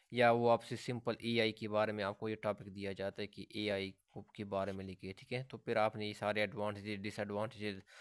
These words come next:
और फिर आपने इसको डिफाइन करना होता है कि एआई, एआई है, होता क्या है, ठीक है। तो वो सारे आपने क्या होते हैं, फिर आपने डिफाइन करना होता है, एडवांटेजेस, डिसएडवांटेजेस, ये थोड़े से आपने चीज़ें लिखनी होती हैं, ठीक है। बस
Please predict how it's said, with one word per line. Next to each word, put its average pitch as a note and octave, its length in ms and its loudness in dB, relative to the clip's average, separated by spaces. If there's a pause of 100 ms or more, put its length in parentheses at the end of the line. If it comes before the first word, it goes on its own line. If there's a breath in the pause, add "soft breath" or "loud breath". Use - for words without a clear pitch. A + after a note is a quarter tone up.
(240 loud breath)
और G#2+ 260 0
फिर A2+ 140 2
आपने G#2+ 340 2
इसको A2 200 -4
डिफाइन A2 500 0
करना G#2+ 300 -4
होता G2+ 220 -2
है G2 100 -6
कि G2+ 140 -8
एआई, A2 300 -2
एआई A2 360 -2
है, A2 200 -2
होता A2 380 -2
क्या G2+ 280 -4
है, F#2 160 -2
ठीक G2+ 220 -8
है। C3+ 100 2 (560 soft breath)
तो B2 80 -10
वो B2 140 -2
सारे A2+ 300 -2
आपने G#2 260 -4
क्या G2+ 160 -12
होते G#2 240 -12
हैं, G2+ 80 -12
फिर G2+ 180 -12
आपने G#2 240 -8
डिफाइन G#2+ 360 -8
करना A#2+ 280 -8
होता G#2+ 240 -8
है, G#2 60 -8
एडवांटेजेस, G#2 600 -10
डिसएडवांटेजेस, G#2+ 680 -12
ये G2+ 60 -10
थोड़े G2+ 220 -12
से G2+ 180 -18
आपने G2+ 340 -14 (220)
चीज़ें G#2 260 -10
लिखनी F#2+ 300 -12
होती G2 340 -16
हैं, G2 100 -12
ठीक - 160 -16
है। D3 100 -12 (680 soft breath)
बस B2+ 160 -2